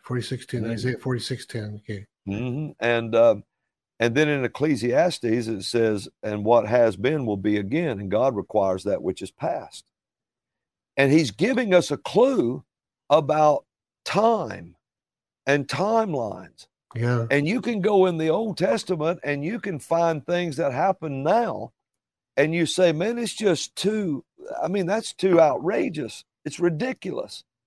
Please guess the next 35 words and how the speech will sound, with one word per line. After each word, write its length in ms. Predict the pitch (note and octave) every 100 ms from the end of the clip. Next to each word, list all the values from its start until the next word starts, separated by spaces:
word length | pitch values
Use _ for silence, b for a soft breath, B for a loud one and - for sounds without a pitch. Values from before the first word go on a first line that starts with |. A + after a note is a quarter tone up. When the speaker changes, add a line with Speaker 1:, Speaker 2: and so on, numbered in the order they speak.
| _ _ -
Speaker 2:
that 140 | C3+
it 80 | B2
happened." 520 | B2 F#3+ G#3 G2+ F2+ _ _ _ _ _ _
You 160 | D#3+ G#3
know, 380 | F3 F#3+ G3 -
Ahab 440 | E3 F#3 E3+ F#3+ E3
and 140 | D#3
Jezebel 640 | F3+ A3 E3+ D3+ D3+ F3+ E3+
was 180 | D3+
Bill 300 | A2 E3+ F#3
and 100 | D3+
Hillary 360 | D3 F#3 E3 D3+
Clinton, 500 | - F#3 A#3+ D3+ C#3+ _
perfect 580 | - - - - F#3 -
parallel. 680 | F#3 F#3 C#3+ A2+ E2 C2+ _ _ _ _ _ _ -
I 120 | G3
mean, 220 | A3+ A3+
a 80 | F#3
perfect 540 | - F#3+ B3+ - A#3 -
parallel. 460 | G3+ A3 A3 B2+
Speaker 1:
I've 80 | C3
heard 280 | A#2+ F3 G3
you 100 | G#3+
preach 260 | G#3 F#3 -
on 140 | D3
that. 160 | C#3 C3+
It 100 | C3+
was. 400 | C3+ F#3 E3 A2
It 60 | F#3+
Speaker 2:
Oh, 60 |
Speaker 1:
was 120 | A3
Speaker 2:
my 140 | G#3+ G3+
Speaker 1:
like, 100 | -
Speaker 2:
goodness. 480 | A3+ G#3+ F#3 - - _ _ _ _ _ _ _ _
Speaker 1:
you 100 | -